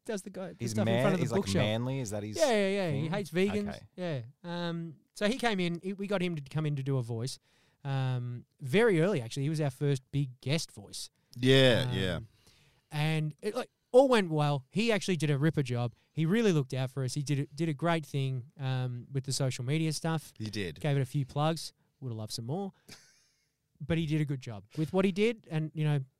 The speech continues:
Speaker 1: understandably, he did, probably didn't wanna pump it up too much. We got him in to play a, a cyclist because he hates cyclists.
Speaker 3: Bit of irony.
Speaker 2: Of course he does.
Speaker 1: Irony,
Speaker 2: Yeah.
Speaker 3: Bit of
Speaker 1: everybody.
Speaker 3: classic irony.
Speaker 1: Absolutely.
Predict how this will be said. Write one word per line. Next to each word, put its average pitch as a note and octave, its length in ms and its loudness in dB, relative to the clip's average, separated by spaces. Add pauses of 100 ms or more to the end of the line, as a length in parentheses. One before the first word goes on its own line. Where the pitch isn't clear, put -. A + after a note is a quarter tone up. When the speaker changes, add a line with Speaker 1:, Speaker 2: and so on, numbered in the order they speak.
(160)
Speaker 1:
understandably, D3 580 -2
he C#3 60 0
did, C#3 120 -4
probably C#3 180 -2
didn't B2+ 120 -2
wanna B2 120 -4
pump B2 240 -6
it A#2 60 -10
up A2+ 140 -14
too A2+ 180 -8
much. - 240 -16 (340)
We E3+ 120 2
got G3+ 120 6
him G3 80 4
in F#3 100 2
to D#3+ 60 -2
play D3+ 220 0
a, C3 60 -2 (140)
a C#3 120 -2
cyclist D#3 560 -4 (120)
because C#3 160 -2
he B2+ 100 -2
hates C3+ 240 -4
cyclists. - 600 -8 (480)
Speaker 3:
Bit A#2 100 -4
of F#2+ 100 -4
irony. G2+ 260 -2
Speaker 2:
Of D3+ 80 -6
course F#2 260 -4
he E2+ 100 -10
does. D#3+ 140 -4
Speaker 1:
Irony, F#3 440 4
Speaker 2:
Yeah. G#3 60 -14
Speaker 3:
Bit - 100 -10
of E3+ 60 -4
Speaker 1:
everybody. D#3 260 0
Speaker 3:
classic B2+ 180 -2
irony. A#2+ 420 2
Speaker 1:
Absolutely. D3+ 960 0